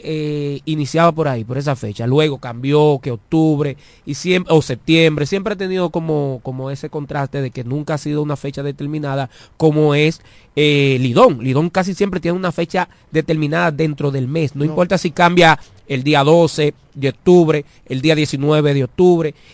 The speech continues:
Speaker 1: el día nueve, pero siempre se ma-, está dentro del marco del mes. Y eso es lo que ha pasado. Creo que eso es una de las cosas que va divariando en los torneos superior,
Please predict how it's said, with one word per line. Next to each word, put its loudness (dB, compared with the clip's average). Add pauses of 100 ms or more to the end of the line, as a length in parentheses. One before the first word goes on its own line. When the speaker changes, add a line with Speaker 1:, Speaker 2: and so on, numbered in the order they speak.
Speaker 1:
el 2
día 4 (360)
nueve, 4
pero 0
siempre -4
se -4
ma-, -4
está -2
dentro -2
del 0
marco -4
del -6
mes. -6 (300)
Y 2
eso -2
es 2
lo 0
que -2
ha -2
pasado. -4
Creo -2
que -4 (360)
eso 0
es 2
una 0
de 0
las -4
cosas -4
que -4
va -2
divariando -2
en -2
los -6
torneos -6
superior, -4